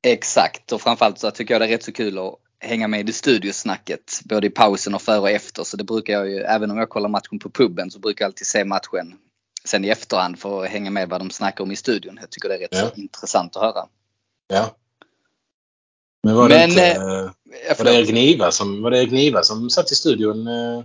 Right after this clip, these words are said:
Speaker 1: Nej, det var Bojan och Jonas Olsson.
Speaker 2: Det var det, ja.
Speaker 1: Och det då tillsammans
Speaker 2: Ja.
Speaker 1: med, eh, Jennifer, eh, Kusuklassan, eller Ka-, Kaslan, va? Kusukaslan.
Speaker 2: Pass på den.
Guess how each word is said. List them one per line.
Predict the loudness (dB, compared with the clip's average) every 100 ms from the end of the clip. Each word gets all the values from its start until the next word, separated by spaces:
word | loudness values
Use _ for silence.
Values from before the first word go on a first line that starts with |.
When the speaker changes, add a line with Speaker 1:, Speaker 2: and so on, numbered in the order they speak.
| -14 -8
Speaker 1:
Nej, | -4 -2 0 0
det | 0
var | -2 0 0 0 -2 -8
Bojan | -4 -2 0 -2 -2 -2 -4 -6
och | -6 -6 _ -20 _
Jonas | -6 -4 -2 -2 0
Olsson. | -2 -2 -6 -6 -6 -6 -14 _ _ _ _
Speaker 2:
Det | -2
var | 0
det, | 0
ja. | -2 -6 _ _ _ _ -10
Speaker 1:
Och | -4
det | 6
då | 6 6
tillsammans | 4 4 2 0
Speaker 2:
Ja. | -2
Speaker 1:
med, | -4 -4
eh, | -4 -4 -4 -6 -8 -8 -10 -10 -8
Jennifer, | -6 -6 -6 -6 -6
eh, | -12 -12 -10 -10
Kusuklassan, | -10 -12 -6 2 2 2 -2 -4 -10
eller | -6 -6 -6 -20 -18 -16
Ka-, | -2 0 0
Kaslan, | -2 0 0 -4 -10
va? | -8 -10 _ _ _ -18 -18 -12
Kusukaslan. | -10 -8 -10 -12 -12 0 0 0 -8 -10 -16 _ _ _ _ _ _ _
Speaker 2:
Pass | -12 -10 -10
på |
den. | -12 -14